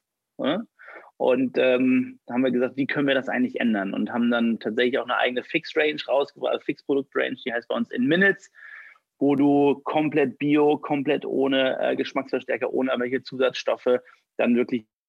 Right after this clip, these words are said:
auch zügig und schnell, ähm, ohne dass du jetzt weißt, wie ein Hähnchencurry ge-, äh, geht, dann, ähm, ja, in zwanzig Minuten mit drei, vier Zutaten dein eigenes Hähnchencurry zaubern kannst oder auch einen Couscous-Salat. Also auch da wieder diese,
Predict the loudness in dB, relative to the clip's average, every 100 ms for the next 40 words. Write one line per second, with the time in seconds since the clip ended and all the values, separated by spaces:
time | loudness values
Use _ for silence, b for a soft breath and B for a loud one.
0 | -8 -8 -4 -2 0 0 -2 -4 0 2
1 | 4 4 0 -10 -2 0 2 0 -2 0
2 | 0 2 0 -2 -2 -2 0 0 0 -2
3 | -2 -2 -4 -2 -4 0 0 2 2 0
4 | 2 0 2 0 0 -4 _ _ _ 0
5 | 2 4 2 0 0 2 2 0 0 0
6 | -4 -4 -4 -2 0 0 0 -2 0 -2
7 | -2 -6 -4 -2 0 0 0 -2 0 -2
8 | 0 -2 -6 -8 -4 -4 -4 -2 -2 0
9 | 0 0 0 -4 -6 -6 -2 0 0 0
10 | -2 -4 _ _ -6 -4 -2 0 2 2
11 | 2 -2 -2 2 2 2 2 0 2 0